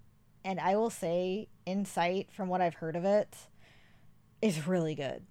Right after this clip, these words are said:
Is, like, it may, I, I need to check out more of his, uh, new releases, but I've been starting to watch them. I watched Variety and Choice,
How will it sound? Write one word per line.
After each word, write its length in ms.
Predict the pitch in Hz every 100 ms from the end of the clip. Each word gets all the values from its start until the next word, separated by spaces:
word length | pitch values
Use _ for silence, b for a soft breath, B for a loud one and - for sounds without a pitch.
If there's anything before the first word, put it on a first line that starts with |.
| - -
Is, 140 | 196 185
like, 160 | 175 - - - - - 175 _ - - - - - - - - _ _ - - -
it 180 | 233 226
may, 240 | 226 220 -
I, 320 | 196 214 220 180 -
I 220 | 208 202
need 240 | 190 185
to 80 | 170
check 280 | - 180 175
out 200 | 165 185
more 240 | 170 165
of 80 | 160
his, 420 | 165 151 151 151 -
uh, 400 | 160 156 151 -
new 220 | 180 185
releases, 520 | 170 165 175 170 170
but 140 | - 180
I've 120 | 185
been 140 | 185
starting 380 | - 196 202 190
to 60 | 180
watch 320 | 165 165 -
them. 160 | 190
I 80 | 180
watched 300 | 180 170 -
Variety 340 | 170 175 170 165
and 80 | 165
Choice, 560 | 180 165 170 190 -